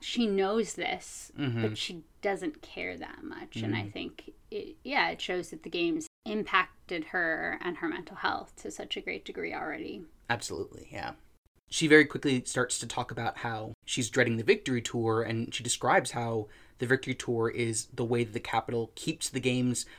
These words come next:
Speaker 2: fresh and immediate,
Speaker 1: Mm-hmm.
Speaker 2: and how the districts are forced to celebrate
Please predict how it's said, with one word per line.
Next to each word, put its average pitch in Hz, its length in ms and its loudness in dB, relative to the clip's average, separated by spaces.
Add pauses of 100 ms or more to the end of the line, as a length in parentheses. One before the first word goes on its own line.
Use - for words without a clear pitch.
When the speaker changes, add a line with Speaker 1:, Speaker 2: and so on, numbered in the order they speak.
Speaker 2:
fresh - 600 0
and 139 100 -4
immediate, 113 580 -2 (140)
Speaker 1:
Mm-hmm. 202 560 2 (220)
Speaker 2:
and 117 420 2 (140)
how 127 340 8
the 117 100 -2
districts 135 400 0
are 120 80 -4
forced - 420 -4
to 120 60 -6
celebrate - 680 -2